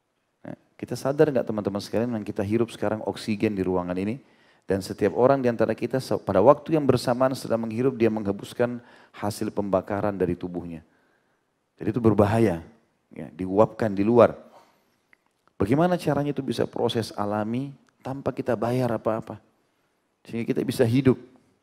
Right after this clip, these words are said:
Sekarang kalau ada orang kembung perutnya, nggak bisa buang air besar, nggak bisa mengeluarkan angin.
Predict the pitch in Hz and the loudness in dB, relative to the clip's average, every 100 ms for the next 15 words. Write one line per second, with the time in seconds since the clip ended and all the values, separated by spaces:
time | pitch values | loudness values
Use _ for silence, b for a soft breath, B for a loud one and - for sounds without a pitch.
0 | _ _ _ _ _ _ _ _ _ _ | _ _ _ _ _ _ _ _ _ _
1 | _ _ _ - 117 127 143 120 110 113 | _ _ _ -8 -2 0 0 0 4 4
2 | 120 117 120 110 131 131 117 110 113 117 | 6 4 2 0 0 4 2 4 2 2
3 | 95 101 135 - _ _ _ _ _ _ | 0 -2 -2 -6 _ _ _ _ _ _
4 | _ 82 76 98 104 101 92 90 95 90 | _ -6 -4 -2 -2 0 0 0 -2 -4
5 | - 104 95 85 87 87 95 90 92 _ | -4 -4 -2 -6 -8 -8 -6 -6 -10 _
6 | _ _ _ _ - 92 90 90 92 90 | _ _ _ _ -12 -4 -2 -2 -4 -6
7 | 104 107 101 90 | -6 -4 -6 -8